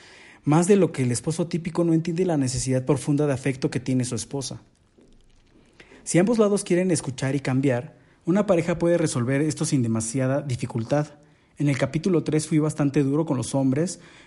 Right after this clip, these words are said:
porque de todo corazón creo que la incapacidad de ellos de mostrar afecto es un problema crucial. Recuerden, el afecto es el entorno del matrimonio.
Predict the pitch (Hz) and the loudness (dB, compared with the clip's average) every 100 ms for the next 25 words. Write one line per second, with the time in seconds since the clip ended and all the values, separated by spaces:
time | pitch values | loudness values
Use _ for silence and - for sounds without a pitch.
0 | - 139 123 143 131 190 208 175 139 160 | -4 0 4 4 4 2 4 4 4 2
1 | 160 160 160 170 151 123 117 127 117 123 | 2 0 0 2 2 0 -4 -6 -4 -2
2 | 139 156 143 151 143 127 110 127 135 131 | 2 4 4 2 2 0 -2 -2 -2 -2
3 | 127 147 147 135 131 123 127 127 117 110 | -4 -4 -2 0 2 4 2 0 -2 -2
4 | 143 143 139 - - - _ _ _ _ | 0 0 -4 -16 -20 -20 _ _ _ _
5 | _ _ - 147 - 170 147 139 147 151 | _ _ -4 -2 6 6 6 2 2 2
6 | 156 180 - 202 190 156 180 147 123 151 | 2 0 2 4 4 4 4 4 4 2
7 | 160 165 127 117 120 120 139 147 123 | 4 4 2 0 -2 0 2 0 -2